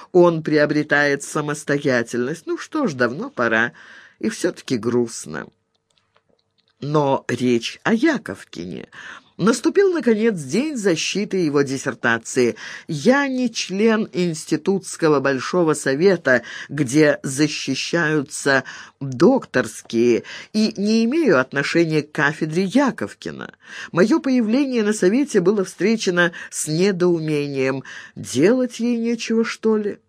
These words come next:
Разумеется, молча. Флягин был тут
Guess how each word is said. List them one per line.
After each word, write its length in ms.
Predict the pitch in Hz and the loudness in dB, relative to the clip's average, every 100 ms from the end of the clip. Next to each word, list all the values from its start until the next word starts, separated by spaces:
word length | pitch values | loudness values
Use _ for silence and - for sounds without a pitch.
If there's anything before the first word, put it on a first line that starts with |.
| - | -14
Разумеется, 640 | 104 92 98 82 87 - | -10 -8 -8 -8 -8 -6
молча. 480 | 214 - - - - - _ _ - - - - | -4 -4 -6 -12 -14 -16 _ _ -20 -18 -12 2
Флягин 600 | 302 294 262 294 285 208 | 6 6 4 0 0 4
был 400 | 185 220 233 220 _ | 6 6 2 -2 _
тут 500 | 175 165 151 - | 4 4 2 -4